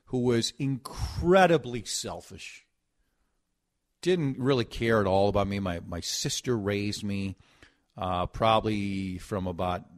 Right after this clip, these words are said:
nine to twelve. Then my mother just left to go to Monterey. My father, I love him. I miss him. He's massively well known. My father and I hardly had any really personal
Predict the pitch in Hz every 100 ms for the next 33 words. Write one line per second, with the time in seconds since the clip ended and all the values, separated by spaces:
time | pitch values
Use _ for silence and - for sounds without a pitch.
0 | - 101 104 113 113 107 - - 98 98
1 | 98 95 - 95 95 95 90 _ _ _
2 | _ _ - 95 101 107 98 95 - 110
3 | 107 - 101 98 92 95 95 92 92 95
4 | 95 - 131 127 123 120 117 - _ _
5 | - 101 113 127 123 120 117 101 98 113
6 | 123 - 120 117 95 82 73 - - -
7 | - - - 104 131 127 127 117 110 117
8 | 117 117 117 - - _ - - _ -
9 | - _ _ _ _ _ _ _ _ _
10 | - 131 131 170 175 147 127 117 117 104
11 | 104 101 101 95 90 98 95 90 - -
12 | 110 117 - 82